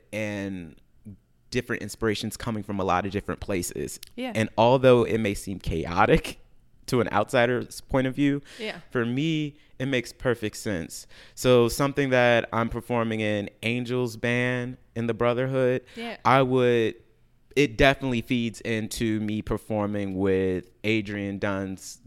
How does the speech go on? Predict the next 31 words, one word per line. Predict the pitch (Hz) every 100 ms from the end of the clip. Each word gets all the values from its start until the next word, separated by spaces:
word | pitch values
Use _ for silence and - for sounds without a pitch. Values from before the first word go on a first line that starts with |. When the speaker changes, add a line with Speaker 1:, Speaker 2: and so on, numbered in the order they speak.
| -
Speaker 1:
the | 101
Dunn | 104 101
Singers | 98 104 87 90 -
at | 98 76 -
C | - 107
S | 92
O | 90
with | 82
Chicago | 90 98 95
Sinfonietta, | 92 95 92 101 80 65 80
Speaker 2:
Mm-hmm. | 226 233 175
Speaker 1:
where | 110
they're | 104 104
doing | 104 101 95
something | 107 95 98
like | 87 82
Seven | - 98 98 92
Last | 85 82
Words | 95 90 90 -
of | 87
an | 82
unarmed, | - 90 85 76 - _ _
of | 92 92
an | -
unarmed, | 92 90 87 85 - -
of | 82 - 92
an | 104
unarmed | 110 101 92 90
man. | 76 57 - - -
Speaker 2:
Mm-hmm. | 202 175 147 - - _ - - _ _
Speaker 1:
And | 107 104 95